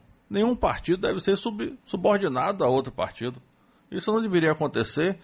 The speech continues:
em, em partido nenhum. E não acontece, com certeza, no P D T.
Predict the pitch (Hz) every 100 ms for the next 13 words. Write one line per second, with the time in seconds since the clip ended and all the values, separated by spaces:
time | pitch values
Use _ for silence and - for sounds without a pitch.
0 | - - - _ _ - 156 147 147 147
1 | 120 - 196 208 214 139 113 135 143 180
2 | 175 151 - 135 135 - 170 127 - 131
3 | 139 135 131 117 - -